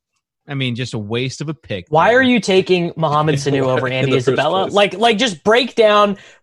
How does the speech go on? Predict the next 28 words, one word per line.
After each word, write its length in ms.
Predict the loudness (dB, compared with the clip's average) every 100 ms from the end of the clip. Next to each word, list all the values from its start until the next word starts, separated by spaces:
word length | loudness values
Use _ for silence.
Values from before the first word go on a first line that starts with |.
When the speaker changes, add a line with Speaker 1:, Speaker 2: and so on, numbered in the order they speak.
| 0
Speaker 2:
break 320 | 2 2 0
down 500 | 0 2 4 2 -2 -6
the 100 | -6
Soccer 400 | 0 2 4 4
Speaker 1:
It's 80 |
Speaker 2:
Dave 140 | 4 2
Speaker 1:
pure 140 | 2
Speaker 2:
philosophy 800 | 4 4 2 -2 -2 0 -2 -6 _ _ -2
on 480 | 2 4 2 0 -2
Mohamed 380 | -4 -2 0 -2
Sanu 420 | -2 0 2 0
over 240 | 0 -2
Andy 280 | -2 -4 -6
Isabella. 440 | -6 -4 -4 -2 -2
Speaker 1:
It 120 | -4
was, 240 | -8 -10
it's, 320 | -10 -10 -10 -10
it's 180 | -10 -10
a 60 | -10
stack 640 | -12 -10 -8 -8 -8 -14
thing. 300 | -12 -10 -10
It's 140 | -8
a 60 | -8
G 300 | -8 -6 -6
P 160 | -6 -10
P 320 | -8 -8 -8
thing. 600 | -8 -8 -8 -12 -14 -16
Like, 260 | -12 -10